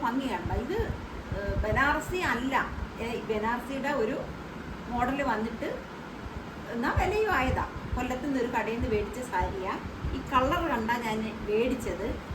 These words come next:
പക്ഷേ ഞാൻ ഉടുത്തേക്കുന്ന കണ്ടോ? നല്ല ഇത്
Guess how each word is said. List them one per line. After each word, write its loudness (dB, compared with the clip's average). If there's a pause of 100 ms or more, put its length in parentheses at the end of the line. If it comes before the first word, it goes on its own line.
പക്ഷേ -4 (100)
ഞാൻ 6 (100)
ഉടുത്തേക്കുന്ന 4
കണ്ടോ? -2 (1800)
നല്ല 0 (880)
ഇത് 2